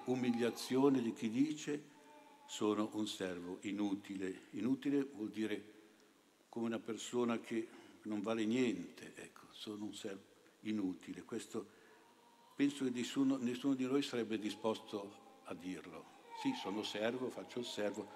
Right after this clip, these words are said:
ma proprio inutile, proprio che non vale niente, proprio che è superfluo, sarebbe anche un po' sempre non averlo, insomma. E invece dobbiamo proprio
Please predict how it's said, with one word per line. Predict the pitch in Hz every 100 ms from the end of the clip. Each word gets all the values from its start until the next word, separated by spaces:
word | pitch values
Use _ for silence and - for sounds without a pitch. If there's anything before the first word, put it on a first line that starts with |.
| -
ma | 98
proprio | 117 123 135
inutile, | 123 131 - - 110 110
proprio | - 117 - 117
che |
non | 113 107
vale | 110 107
niente, | 110 113 110 104 98 107 - - - -
proprio | 113 107 117 117
che | 110 107
è |
superfluo, | 95 113 - 110 104 104 - 107 104 - - - - - -
sarebbe | - - 104 98 107
anche | 98 101
un | 110 107
po' | 107 -
sempre | - 107 98 104
non | 98 101
averlo, | 101 98 101 98 98 98 95
insomma. | - 95 98 92 - - - -
E | - 107 - - - - - -
invece | 110 107 107
dobbiamo | 110 107 104 98
proprio | 101 98 95 95